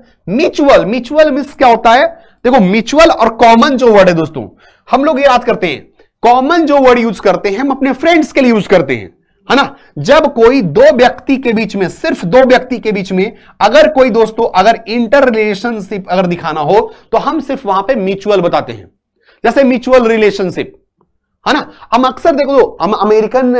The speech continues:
जो आप देखिएगा Facebook पे दोस्तों लिखा होता है म्यूचुअल फ्रेंड, ठीक है, वो रॉन्ग होता है, म्यूचुअल फ्रेंड नहीं होना चाहिए, है ना। होना चाहिए था वहां पे दोस्तों कॉमन फ्रेंड, अब देखो, कहोगे, "सर, कि म्यूचुअल फ्रेंड कैसे, उतना बड़ा Facebook कंपनी है, गलत कैसे करेगी?"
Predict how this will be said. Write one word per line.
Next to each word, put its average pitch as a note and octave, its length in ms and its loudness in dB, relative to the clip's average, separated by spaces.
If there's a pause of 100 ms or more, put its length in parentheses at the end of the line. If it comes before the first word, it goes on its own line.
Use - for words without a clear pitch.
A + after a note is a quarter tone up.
(140)
जो E3 160 -4
आप F#3 320 -2
देखिएगा G#3+ 380 -2
Facebook G3 400 -4
पे B3+ 100 -2
दोस्तों G3 320 0
लिखा F#3 220 -4
होता G#3 180 -2
है A#3 60 -2
म्यूचुअल F#3+ 460 -2
फ्रेंड, C#3+ 400 -2 (420)
ठीक G#3 100 2
है, B3 80 0 (280)
वो B3 200 4
रॉन्ग C#4+ 320 4
होता G3 200 4
है, D3+ 80 2
म्यूचुअल A3 360 0
फ्रेंड A#3+ 260 2
नहीं C4 120 2
होना B3 160 2
चाहिए, B2 360 -8 (300)
है A3 80 -2
ना। - 360 -8
होना C#4+ 160 0
चाहिए C#4 200 -4
था C#4 100 0
वहां B3 200 2
पे C4+ 80 -4
दोस्तों B3 260 -2 (100)
कॉमन C4+ 320 4
फ्रेंड, D3 280 -4 (540)
अब B3+ 100 0
देखो, D4 160 2
कहोगे, C4 280 2
"सर, C#4+ 160 2
कि C4+ 160 0
म्यूचुअल A#3 320 0
फ्रेंड B3+ 280 0
कैसे, A3+ 280 0
उतना G#3+ 300 0
बड़ा A3 220 4
Facebook G#3 380 0
कंपनी G3+ 320 0
है, G#3+ 60 -2
गलत G3 220 0
कैसे G3+ 240 -2
करेगी?" F#3+ 360 -2